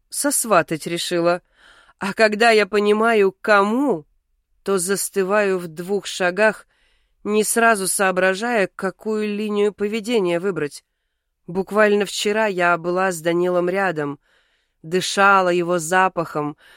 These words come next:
фантазировала о его члене, а сегодня он здесь, в шикарной шелковой рубашке, которая расстегнута, приоткрывает тайну его мощной груди.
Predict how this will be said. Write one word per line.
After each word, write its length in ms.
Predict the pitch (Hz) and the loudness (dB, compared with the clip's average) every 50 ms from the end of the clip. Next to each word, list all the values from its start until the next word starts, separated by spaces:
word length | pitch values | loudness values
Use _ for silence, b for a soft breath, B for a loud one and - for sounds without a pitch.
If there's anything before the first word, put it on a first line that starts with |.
| b b | b b
фантазировала 1040 | b - 208 208 202 - 208 202 202 170 185 220 233 220 208 196 180 180 180 180 175 | b 0 0 0 2 4 4 2 2 2 0 2 2 4 4 4 4 4 4 4 4
о 120 | - - 180 | 2 0 -2
его 300 | 170 180 175 175 185 180 | -2 -2 0 0 0 -2
члене, 680 | - - - 185 190 208 220 220 202 190 180 165 156 - _ _ _ _ _ _ _ _ _ _ _ _ | -2 -4 -6 -4 -2 0 0 2 2 2 2 2 0 -2 _ _ _ _ _ _ _ _ _ _ _ _
а 180 | 196 202 208 202 | 0 0 0 0
сегодня 580 | - - - 202 190 190 202 208 185 196 196 | -2 -2 -2 -2 0 2 0 0 2 2 2
он 160 | 190 185 185 | 2 2 0
здесь, 500 | 170 156 156 156 175 220 233 - - - _ _ _ _ _ _ _ _ _ | -2 -4 -4 -4 -4 -4 -4 -6 -14 -20 _ _ _ _ _ _ _ _ _
в 60 | - | -14
шикарной 800 | - - - - - 180 - - 196 208 214 208 185 180 175 175 | -10 -8 -6 -4 -6 -6 -4 -2 0 0 0 2 2 0 0 0
шелковой 680 | 160 - - - 185 196 196 180 - - 185 175 175 175 | -2 -2 -2 0 0 0 0 -2 -4 -4 -4 -2 0 0
рубашке, 680 | 175 180 170 185 208 233 220 - - - 196 175 160 B B B B B B B B B B | -2 -2 0 0 2 2 0 -2 -4 -2 -2 -2 -2 B B B B B B B B B B
которая 500 | - - 202 - 226 220 208 202 196 196 | -4 -2 0 2 2 2 2 2 2 2
расстегнута, 880 | 190 190 175 - - - - 247 247 233 196 202 196 180 - - 185 175 | 0 0 -2 -6 -8 -6 -4 -4 -4 -2 -2 -2 -2 -2 0 -2 -2 -2
приоткрывает 960 | - 185 185 185 185 - - - 190 190 185 185 208 220 208 196 190 180 _ _ _ | -2 -2 -2 -2 -2 -4 -4 -6 -4 -4 -2 0 0 2 2 2 0 -2 _ _ _
тайну 460 | - 202 202 208 214 208 208 196 190 180 | 0 0 2 2 2 0 0 0 0 -2
его 340 | 175 165 175 165 175 175 | -2 -2 -2 0 0 0
мощной 580 | 175 175 175 180 180 175 - - - 175 170 165 | 0 0 0 0 0 -2 -4 -4 -4 -4 -2 -4
груди. 640 | 160 160 165 170 165 147 147 147 147 139 139 147 | -4 -6 -6 -6 -8 -8 -10 -10 -8 -8 -10 -12